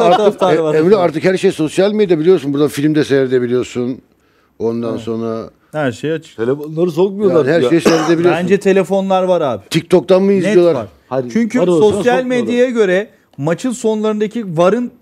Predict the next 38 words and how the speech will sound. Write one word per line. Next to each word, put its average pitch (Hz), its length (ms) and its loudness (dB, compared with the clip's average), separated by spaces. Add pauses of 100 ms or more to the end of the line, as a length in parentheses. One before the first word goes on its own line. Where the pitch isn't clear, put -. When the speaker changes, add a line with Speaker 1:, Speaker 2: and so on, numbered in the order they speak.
(200)
Speaker 2:
tavrı 190 320 0
çok 196 280 -4
değişiyor. 135 400 -4
Speaker 3:
Gittin 202 200 -4
mi 190 60 -4
var 156 120 0
odasına? 135 500 -6 (640)
Girdin 120 260 -10
mi 147 80 -12
var 117 40 -8
odasına? 101 160 -10
Speaker 2:
Yok, 127 200 -8
girmedim. 139 440 -6
Speaker 3:
Şimdi 151 140 -16
ben 156 120 -2
var 180 100 -2
odasına 170 360 -4
girdim. 160 360 -2
Nasıl 160 220 -4
biliyor 233 120 -12
musun - 160 -14
sistem? 104 320 -10 (320)
Önünde 160 300 -4
ekran 160 320 -4
var 120 120 -4
şöyle, 117 320 -4
bir, 113 280 -4
iki, 120 220 -14
üç, 135 260 -12
dört 147 240 0
tane 135 200 -6
ekran 117 380 -6
var. 151 140 -6 (760)
Ee, 113 640 0 (880)
beş 185 260 2
tane 135 240 -2
ekran 117 340 -4
var. 185 160 -10